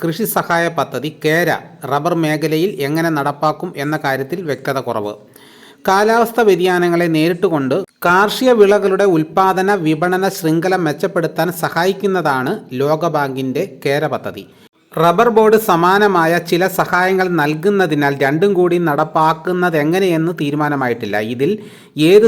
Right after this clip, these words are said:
സ്വീകരിക്കണമെന്ന് കൃഷിക്കാരനും സംശയം ബാക്കി. വ്യക്തത വേണ്ടത്, പുതുകൃഷിക്ക് കേര പദ്ധതിയിൽ ഹെക്ടറിന് എഴുപത്തി അയ്യായിരം രൂപ, റബ്ബർ ബോർഡ് പുതുകൃഷിക്ക് ഹെക്ടറിന് നാൽപതിനായിരം രൂപ നൽകി വരുന്നു. രണ്ട് സഹായവും ഒരേ കർഷകന് നൽകാമോ?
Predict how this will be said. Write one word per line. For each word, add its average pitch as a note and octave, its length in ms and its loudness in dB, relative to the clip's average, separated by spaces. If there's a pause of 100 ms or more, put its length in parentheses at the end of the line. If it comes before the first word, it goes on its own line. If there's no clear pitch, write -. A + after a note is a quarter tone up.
സ്വീകരിക്കണമെന്ന് F3+ 800 2
കൃഷിക്കാരനും E3+ 600 0 (120)
സംശയം D3 420 -2
ബാക്കി. A2 260 -2 (680)
വ്യക്തത F3+ 300 2 (120)
വേണ്ടത്, E3+ 320 2 (140)
പുതുകൃഷിക്ക് A3 580 2 (180)
കേര F3+ 280 4 (120)
പദ്ധതിയിൽ E3+ 480 2 (220)
ഹെക്ടറിന് F#3 460 0 (140)
എഴുപത്തി G#3 340 0 (100)
അയ്യായിരം F#3 560 2
രൂപ, C3 200 2 (680)
റബ്ബർ F#3+ 300 4
ബോർഡ് A3+ 240 8
പുതുകൃഷിക്ക് F#3 580 2
ഹെക്ടറിന് F3 460 0 (240)
നാൽപതിനായിരം F3+ 840 0
രൂപ D#3 300 2
നൽകി D3+ 300 -2
വരുന്നു. G#2+ 240 -2 (360)
രണ്ട് G#3+ 240 4 (120)
സഹായവും G3 500 4 (160)
ഒരേ F#3+ 180 6 (140)
കർഷകന് F3 600 0 (240)
നൽകാമോ? D3 480 0